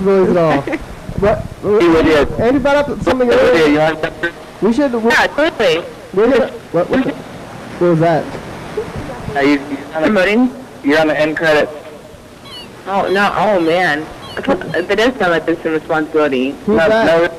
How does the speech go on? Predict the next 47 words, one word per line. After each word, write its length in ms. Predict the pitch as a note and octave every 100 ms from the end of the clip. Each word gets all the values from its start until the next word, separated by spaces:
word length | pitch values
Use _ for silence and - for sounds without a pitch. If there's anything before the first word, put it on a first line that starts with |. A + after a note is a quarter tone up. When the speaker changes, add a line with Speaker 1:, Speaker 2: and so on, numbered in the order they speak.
| -
Speaker 3:
no. 40 | F#3+
Speaker 1:
Isabel? 480 | G#3+ G#3+ A#3 C4 - - - - - - - - - - - - - -
Speaker 3:
No, 140 | C#3+
it's 100 | C#3
Lydia. 600 | E3+ F#3 D#3 B2 A#2+ - D#3+
Speaker 1:
Lydia? 460 | F3 G#3+ A#3+ B3+ G#3
Oh, 100 | F#3+
I 60 | F#3
forgot 220 | G#3+ G#3+
her 60 |
name. 220 | F#3+ F#3 F#3
<laughs> 60 | A#3
I 280 | A3 A3
thought, 1000 | G#3+ A3 A3 A3 B3 - - - - -
um, 320 | G3 G3 G3 - - - - - - - - - - - - F3
do 60 | F3
you, 60 | A3+
Speaker 4:
Sorry. 200 | A#3+ - - - - - - -
Speaker 1:
uh, 720 | F#3+ G3 G3+ G3 F#3 F#3 F3+ F3
what 160 | F#3+
was 100 | G3
I 20 | F#3+
gonna 140 | F3+
say? 140 | F#3
Oh, 100 | F#3
yeah, 100 | A3 G3
we, 600 | A3 B3+ - - - G#3+
Andrew 460 | A#3 B3+ A3 -
told 160 | A3 A#3
us 160 | A3+
it 60 | F3
was 120 | G3
a, 220 | F#3+ - -
about 200 | G3 G3
the 160 | F#3
intern 400 | A#3 - A3+ F#3+
thing. 280 | G3+ F#3 E3+ - - - -
We 140 | F#3 G#3+
should 160 | A3+
get 100 | A3+
back 200 | A3+ A3+
into 180 | A3+ G3
trying 180 | F3 G#3
to 40 | G3+
get 120 | G3+
an 100 | F3
intern. 520 | G#3+ G#3+ F#3 C#3